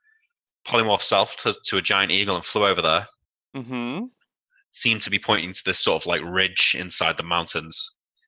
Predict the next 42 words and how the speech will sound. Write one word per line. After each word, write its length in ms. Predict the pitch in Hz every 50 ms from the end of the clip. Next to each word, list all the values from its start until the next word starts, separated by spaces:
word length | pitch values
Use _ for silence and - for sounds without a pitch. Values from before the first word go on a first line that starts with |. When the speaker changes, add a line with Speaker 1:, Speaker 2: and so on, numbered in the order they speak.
| _ _ _ _ _ _ _ _ _ -
Speaker 1:
that 140 | 87 85
I 180 | 87 87 85 87
then, 360 | - 104 95 92 90 90 90
um, 540 | 90 90 90 87 85 85 85 82 82 85 82 - _ _ _ _ - - - -
I 20 | -
was 120 | 95 87
a 40 | -
bit 120 | 104 -
too 160 | - - 104
scared 320 | 92 - - 98 90 87 -
to 80 | - 95
get 120 | 80 71
close 260 | - - 87 82 -
myself. 500 | - 76 78 - - 80 78 76 - - - - _ _ _ _ _ _ _ _ _ _ _ -
So 200 | - - - 82
I 140 | 78 80 - - _ _ _ _ _ -
cast 260 | - 110 95 - - -
monster 260 | 90 90 - - -
summoning 380 | - - 98 90 90 90 95
and 120 | 101 92 -
pulled 240 | - - 98 92 -
some 180 | - 95 90 90
goblins 400 | - 92 87 - 92 90 87 92
out 100 | 85 -
of 60 | -
thin 160 | - - 95 85
air, 200 | 82 85 101 - - _ _ -
probably 340 | - 147 139 135 117 120 113
from 160 | - - 104
the 80 | 98 95
goblin 320 | 87 101 95 - 98 90
town 300 | 87 - 90 85 87 85
south 260 | - - 87 82 -
of 80 | - 82
the 140 | 82 82 82
Shadow 240 | - 92 87 85 82
Mountains, 280 | 82 80 71 76 80
I 60 | 80
like 200 | 78 82 80 78
to 200 | - - - -
think. 140 | 82 80 78 - _ _ _ _ _ _ _ _ _ - _ _ _ _ -
Speaker 2:
<laughs> 580 | 165 135 - - - 131 131 - - 135 123